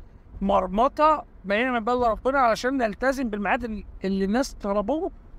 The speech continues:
وإحنا وافقنا عليه. وعايز أقول لك نقطة، في ناس بقى لها شهر واتنين وتلاتة وعشرة مستنية ناس تروح تحفر لها الآبار ومحدش جالهم لحد النهاردة.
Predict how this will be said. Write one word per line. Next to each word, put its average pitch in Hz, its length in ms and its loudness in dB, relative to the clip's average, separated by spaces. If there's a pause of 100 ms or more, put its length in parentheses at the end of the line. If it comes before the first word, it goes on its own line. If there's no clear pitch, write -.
(240)
وإحنا 247 300 2
وافقنا 233 340 2
عليه. 214 300 2 (640)
وعايز 220 240 0
أقول 262 120 0
لك 214 100 -4
نقطة، 262 320 2 (160)
في 240 120 -4
ناس 247 220 0
بقى 247 160 4
لها 262 100 2
شهر 254 340 2
واتنين 226 240 -2
وتلاتة 240 360 0
وعشرة 220 400 0
مستنية 214 580 -4 (520)
ناس 240 240 0
تروح 240 200 -2
تحفر 190 280 -6
لها 240 160 2
الآبار 240 380 2
ومحدش 226 460 -4
جالهم 214 440 0
لحد 220 280 -2
النهاردة. 202 560 0